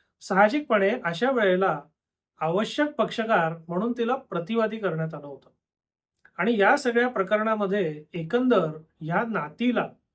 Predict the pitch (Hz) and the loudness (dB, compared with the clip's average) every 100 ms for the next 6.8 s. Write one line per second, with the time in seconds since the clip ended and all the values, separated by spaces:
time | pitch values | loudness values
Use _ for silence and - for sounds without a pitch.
0 | _ _ _ _ _ _ _ - 226 254 | _ _ _ _ _ _ _ 0 2 2
1 | - 190 185 214 220 240 247 175 170 190 | 0 2 2 0 0 -2 0 0 0 -2
2 | 202 214 208 208 247 156 160 - 220 202 | -4 -4 -2 0 -2 -4 -10 -4 0 0
3 | 185 - 220 196 160 170 254 285 269 185 | -2 -2 -2 0 -2 0 0 -2 -2 -4
4 | 151 147 - _ _ _ _ _ - 196 | -4 -10 -16 _ _ _ _ _ 0 2
5 | 220 208 185 240 220 220 240 180 185 220 | 4 2 2 0 0 2 4 4 2 -6
6 | - 190 220 254 214 202 196 240 | -4 0 0 0 -2 -2 -2 -2